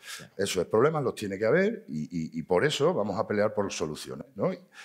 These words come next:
Speaker 2: Si peleas por soluciones y tienes una capacidad de reacción rápida porque el problema lo ves antes,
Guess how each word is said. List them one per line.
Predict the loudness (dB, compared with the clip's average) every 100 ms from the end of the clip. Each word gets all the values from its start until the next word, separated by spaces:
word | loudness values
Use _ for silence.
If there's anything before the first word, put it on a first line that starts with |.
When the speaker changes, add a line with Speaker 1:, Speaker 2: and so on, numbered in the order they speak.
| -18
Speaker 2:
Si | -8 -6
peleas | -4 0 0 2
por | 0
soluciones | 2 0 2 2 2 0 0
y | -4
tienes | 2 2 4
una | 2
capacidad | 2 0 2 2 2
de |
reacción | 2 0 -2 0
rápida | 0 2 0
porque | 0
el | -4
problema | -2 -2 0
lo | 0
ves | -2 0
antes, | -2 0 0